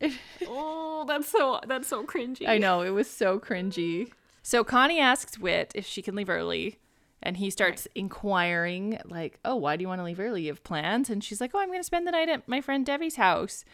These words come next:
Speaker 1: And he's like, "Well, if you're gonna spend the night, why do you need time in the afternoon?" And he, like, first of all, it's a, so nosy.
Speaker 2: So nosy.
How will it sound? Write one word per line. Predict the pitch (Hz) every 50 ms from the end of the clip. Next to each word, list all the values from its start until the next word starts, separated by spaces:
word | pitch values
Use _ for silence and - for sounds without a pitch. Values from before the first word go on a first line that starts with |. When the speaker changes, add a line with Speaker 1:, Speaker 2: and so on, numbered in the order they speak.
| - - - - _ _
Speaker 1:
And | _ -
he's | 196 185 -
like, | 185 170 170 165 - - _ _ _ _ -
"Well, | 185 175 165
if | 160 -
you're | 180 151
gonna | 160 160 160
spend | - - 156 147
the | 147
night, | 156 240 294 - -
why | 156 151 151 160
do | 170
you | 180 180
need | 185 185
time | - 220 202 202 202 208 208 - _ _ -
in | 262 277 269
the | 277 294 294
afternoon?" | 285 285 - - 330 311 320 330 359 415 392 277 214 190 - -
And | - 226 233
he, | 254 247
like, | 226 220 208 202 202 - - - _ _ _ _ _ _ _ _ _ _ _ _ _ _
first | - - 277 294 - -
of | 254
all, | 233 202 196
it's | 202 -
a, | 214 - _ _ _ _ _ _ _ _ _ _ _ _ _ _
so | - - - - 262 262 269 254
nosy. | 214 170 165 170 196 175 170 165 165 190 226 226 _ _ _ - - -
Speaker 2:
So | - - - 311 302 302 311
nosy. | 294 254 214 185 170 - 143 - - - - 190 -